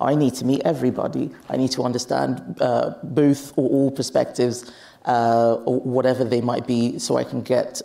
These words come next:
a clear picture. And the picture that I got was that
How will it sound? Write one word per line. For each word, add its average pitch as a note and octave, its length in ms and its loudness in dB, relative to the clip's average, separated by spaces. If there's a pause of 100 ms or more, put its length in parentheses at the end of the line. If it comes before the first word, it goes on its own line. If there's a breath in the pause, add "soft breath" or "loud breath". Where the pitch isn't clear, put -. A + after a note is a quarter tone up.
a B2 100 -2
clear B2 280 2
picture. - 520 -4 (260 loud breath)
And - 160 0
the C3 60 0
picture - 440 -2
that B2+ 140 -2
I B2+ 220 2
got - 400 -4 (340 loud breath)
was B2+ 240 2
that - 260 -2